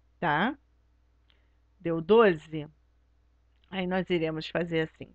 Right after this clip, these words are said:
quarenta mais oito. Quarenta dividido por quatro dá dez.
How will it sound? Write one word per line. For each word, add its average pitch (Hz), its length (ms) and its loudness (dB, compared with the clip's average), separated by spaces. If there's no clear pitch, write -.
quarenta 156 680 -2
mais 156 800 -2
oito. 202 640 -2
Quarenta 180 460 2
dividido 160 500 -10
por 220 240 -8
quatro 190 520 -2
dá 190 180 -2
dez. 170 840 -2